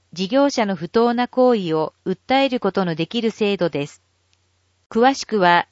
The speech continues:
消費者庁のホームページで確認してください。問い合わせ先、消費生活センタ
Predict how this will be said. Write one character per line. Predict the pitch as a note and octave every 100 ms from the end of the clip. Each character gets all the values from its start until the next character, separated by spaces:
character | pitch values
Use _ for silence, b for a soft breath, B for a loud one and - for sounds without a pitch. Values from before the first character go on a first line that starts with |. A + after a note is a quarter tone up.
| _
消 | - B3 C4+
費 | C4 C#4
者 | D4
庁 | C#4 A#3+ G#3
の | E3 E3+ -
ホ | - B3+
ー | C4
ム | C4+
ペ | - C#4+
ー | C4+
ジ | F#3
で | F3
確 | - E3 G#3+
認 | G#3+ G#3+
し | -
て | G#3
く | G3+
だ | F#3+
さ | G3+ F#3+
い。 | F3 - _ _ _ _ _ _ _ _ _ _ _
問 | A#3 A#3+
い | A#3
合 |
わ | A#3
せ | A3+ G#3+
先、 | G#3 G3+ F#3+ F3+ - _ _ _ _ _ _
消 | - C4 C4+
費 | C4+ C4
生 | C4 C4
活 | C4 C4 B3+
セ | - C4
ン | G#3+
タ | E3 D3+